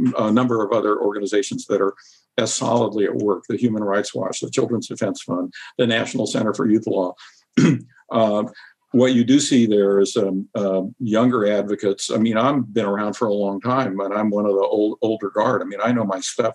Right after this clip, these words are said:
but, uh, we look forward to the day, which is happening now, when, when younger, um, advocates, uh, um, uh, develop the skills and, and apply them as they are doing, uh, and kind of take over where, wherever we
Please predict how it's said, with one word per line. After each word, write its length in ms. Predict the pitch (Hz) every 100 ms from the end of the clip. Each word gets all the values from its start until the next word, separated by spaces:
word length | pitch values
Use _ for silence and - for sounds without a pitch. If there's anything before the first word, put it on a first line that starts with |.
| -
but, 180 | 107 104 - - - _
uh, 280 | 104 101 95
we 220 | 98 113
look 180 | 107 107
forward 400 | 120 120 123 120
to 160 | 110 101
the 260 | 98 95 98
day, 360 | 98 98 107
which 220 | 107 95
is 80 | 95
happening 400 | 113 104 101 95
now, 280 | 107 127 123
when, 240 | 104 101 98 - - - -
when 260 | - 101 101
younger, 600 | 113 120 113 107 107 104
um, 320 | 104 101 101 110 - 107
advocates, 560 | 107 113 113 107 -
uh, 220 | 87 95 - _ _ _ -
um, 680 | 107 98 95 95 92 95 -
uh, 300 | - - 123
develop 420 | 98 - 107 113 -
the 80 |
skills 460 | 113 - 107 110 107
and, 200 | 98 95 -
and 160 | 107
apply 300 | 92 - 101
them 120 | 127 110
as 120 | 101
they 140 | 98
are 180 | 104 113
doing, 380 | 107 101 113 120 - _ _ -
uh, 200 | 104 107
and 300 | 113 110 104
kind 220 | 113 120
of 160 | 120 104 -
take 200 | - 117
over 360 | 120 160 107 98
where, 340 | 101 101 101
wherever 400 | 98 101 110 110
we 260 | 104 104